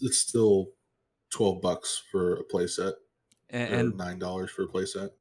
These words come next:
Speaker 2: And that's before you get into, like, the core of whatever your archetype is, whi-, which, you know, can be largely dependent. The, the one that he used for this particular video was Dragon Link.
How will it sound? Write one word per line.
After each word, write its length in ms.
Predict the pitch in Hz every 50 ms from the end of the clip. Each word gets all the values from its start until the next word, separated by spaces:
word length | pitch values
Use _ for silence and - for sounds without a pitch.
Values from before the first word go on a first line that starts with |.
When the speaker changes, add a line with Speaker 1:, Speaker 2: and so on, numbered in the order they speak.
| _ _ -
Speaker 2:
And 120 | 113 104 110
that's 160 | 127 135 -
before 280 | - 123 - - 120 117
you 120 | 113 107
get 160 | 98 - 104 107
into, 240 | 101 92 - 113
like, 320 | 95 98 92 90 - _ -
the 80 | 110 90
core 540 | - - - - 107 107 107 101 95 90 90
of 160 | - 101 90
whatever 320 | 98 98 95 98 95 98 92
your 220 | 87 90 90 -
archetype 560 | 95 95 98 101 - 90 - - 87 82 - -
is, 240 | 87 82 80 - - 107
whi-, 220 | 101 104 101 98 98
which, 300 | 104 104 - - - -
you 120 | 113 107
know, 260 | 98 98 98 87 92 98
can 260 | - - 110 104 101 95
be 100 | 101 101
largely 560 | 104 104 104 98 104 107 104 - 110 104 98
dependent. 440 | - 85 - 113 104 98 95 98 104
The, 140 | 113 107 110
the 200 | 110 107 117 110
one 280 | 104 110 120 143 170 165
that 120 | 160 120
he 100 | 117 127
used 380 | 117 101 98 98 107 113 113 -
for 180 | - 107 98
this 200 | 92 95 98 -
particular 480 | - 101 92 - 107 95 - 98 98 90
video 320 | 82 90 90 98 101 101 98
was 180 | 95 85 -
Dragon 520 | - - 98 101 101 104 87 87 85 85 85
Link. 320 | 87 90 82 - -